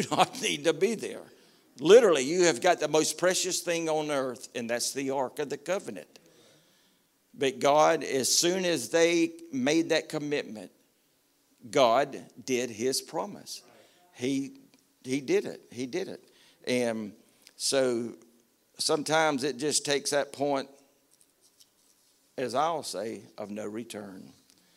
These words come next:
And sometimes we see it necessary. Now, we just passed through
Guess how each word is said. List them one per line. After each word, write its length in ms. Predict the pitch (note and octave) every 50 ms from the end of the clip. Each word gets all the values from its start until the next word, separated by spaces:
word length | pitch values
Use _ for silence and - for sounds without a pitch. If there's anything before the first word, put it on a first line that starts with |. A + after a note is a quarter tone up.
| _ _ _ _ _ _
And 180 | - A2 G#2 F#2+
sometimes 540 | - B2+ A#2 G#2+ A2 A2 A2 A#2 A#2 G2
we 160 | G#2+ A#2 C3 A#2
see 280 | - - A2+ A#2 B2
it 160 | A#2+ - -
necessary. 760 | - A2+ A#2 A2+ - - G#2+ F#2+ - - E2+ F2 F#2+ F2 - - _ _ _ _ _ _ _ _ _
Now, 440 | - A#2 C3 B2+ A#2+ A2+ G#2+ G#2+ G#2 G2+ G2 A2 B2 - _ _ _ _ _ _ _ _ _ _ _ _ _ _ _ _ _ _ _ _ _ _ _ _ _ _ _ _ _ _ _ _ _ _ _ _ _ _ _ - _ _ _ - - - _ _ _ _ - - _ _ _ _ _ _ _ _ _ _ - _ _ _ _ _ _ _
we 240 | - - C#3+ E3 F#3
just 380 | E3 E3 F3 F3+ E3 - - -
passed 720 | - D#3+ D#3+ D#3+ D#3 D3+ C#3 A#2+ - - - - - - - - _ _ _ _ _ _ _ _ _ _ _ _ _ _ _ _ _ _ _ _ _ _ _ _ _ _ _ _ _ _ _ _ _
through 600 | - - - D#3 D3 C#3 C3+ C3+ C3 B2+ A#2+ G#2+